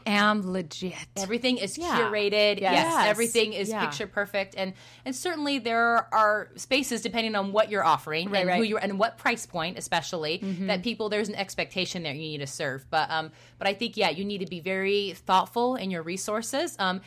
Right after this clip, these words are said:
Speaker 2: and also not stop yourself to think that, "Well, I can't afford that right now. I can't afford a big, beautiful website." That's fine. You
Speaker 1: Yeah.
Speaker 2: know, start having the conversation, though,
Speaker 1: Yeah.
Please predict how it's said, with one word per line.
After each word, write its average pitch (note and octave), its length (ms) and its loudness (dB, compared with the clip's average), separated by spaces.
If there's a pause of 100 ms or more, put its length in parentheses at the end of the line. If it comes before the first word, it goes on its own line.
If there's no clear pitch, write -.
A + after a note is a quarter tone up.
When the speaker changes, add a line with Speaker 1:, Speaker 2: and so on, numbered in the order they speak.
(160)
Speaker 2:
and G#3 140 0
also B3 260 0
not A3+ 280 0
stop - 320 2
yourself F3+ 360 0
to G3 80 -6
think F#3+ 180 -8
that, E3+ 140 -2
"Well, E3+ 100 -4
I G#3 80 0
can't G#3+ 240 -6
afford E3+ 280 -6
that D3 140 -4
right D3 140 -10
now. C3 80 -8
I D3 120 -8
can't F3 220 -8
afford E3+ 300 -6
a D#3+ 60 -6
big, D#3 200 -6
beautiful D3+ 300 -10
website." C#3 380 -6 (200)
That's - 240 -14
fine. A3+ 440 -4 (120)
You F#3 80 -4
Speaker 1:
Yeah. F#3+ 60 0
Speaker 2:
know, D3+ 160 0 (160)
start A3+ 300 0
having G#3 260 0
the E3+ 80 -4
conversation, D#3+ 800 -4 (120)
though, D3+ 80 -2
Speaker 1:
Yeah. F3 180 0